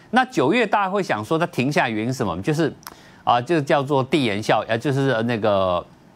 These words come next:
呃，递延效应，就是说，再看看，观察一两个月看看，看数字有没有往好的方向发展。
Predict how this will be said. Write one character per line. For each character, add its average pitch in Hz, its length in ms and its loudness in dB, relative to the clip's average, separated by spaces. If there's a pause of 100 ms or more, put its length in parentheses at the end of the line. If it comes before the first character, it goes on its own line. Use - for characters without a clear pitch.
(120)
呃， 104 220 2
递 131 240 0
延 104 160 0
效 107 220 0
应， 90 200 -6
就 135 120 -2
是 156 60 4
说， 147 140 0 (680)
再 226 180 2
看 202 260 -4
看， 151 220 -2 (260)
观 190 200 2
察 139 260 0 (300)
一 196 140 2
两 98 200 0
个 92 140 -8
月 131 200 2
看 107 240 -4
看， 98 200 -6
看 175 160 -2
数 208 240 0
字 180 260 -2
有 107 160 0
没 139 120 2
有 127 100 0
往 107 240 0
好 87 260 -4
的 104 140 -4
方 123 200 0
向 117 220 -2
发 107 180 0
展。 101 220 -6